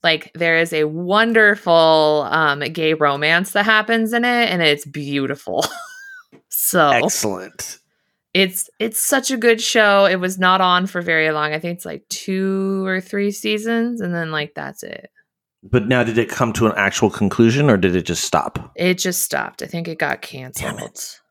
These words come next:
Speaker 1: I know. It's so frustrating because, like, the way the story was going, it just sort of ends, and you're like, "I don't know what's going to happen."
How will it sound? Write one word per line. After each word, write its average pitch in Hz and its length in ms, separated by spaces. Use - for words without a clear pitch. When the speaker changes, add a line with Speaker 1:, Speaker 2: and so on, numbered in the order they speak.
Speaker 1:
I 196 140
know. 208 460
It's 190 200
so 220 160
frustrating 190 640
because, 185 500
like, 160 540
the 175 320
way 185 180
the 185 100
story 170 440
was 175 180
going, 175 800
it 180 120
just 185 220
sort 196 180
of 185 120
ends, 156 340
and 180 120
you're 170 120
like, 151 460
"I 160 440
don't 175 280
know 165 360
what's 160 440
going 151 340
to 147 60
happen." 131 640